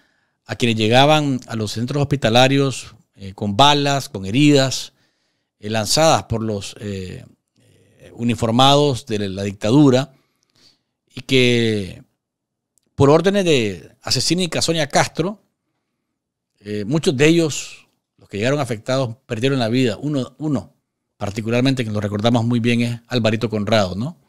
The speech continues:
Que llegó a un centro médico, ahí le cerraron las puertas. Si lo han atendido, doña Dique, Alvarito estaría vivo. Si lo han atendido, Alvarito, que llevaba un balazo en, eh, en el cuello, Alvarito estaría vivo.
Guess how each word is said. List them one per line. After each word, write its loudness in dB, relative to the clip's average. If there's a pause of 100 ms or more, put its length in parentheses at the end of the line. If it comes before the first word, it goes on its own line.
(460)
Que -2
llegó 4
a -6
un -4
centro -4 (360)
médico, 0
ahí 0
le 2
cerraron -2
las -4
puertas. -2
Si -4
lo -2
han 0
atendido, -2
doña -2
Dique, -4
Alvarito -6
estaría -6
vivo. -10 (1080)
Si -10
lo 0
han 2
atendido, 0
Alvarito, -2
que -12
llevaba -2
un 0
balazo -2
en, -6 (800)
eh, -12
en -10
el -8
cuello, 6 (1120)
Alvarito 0
estaría 0
vivo. -6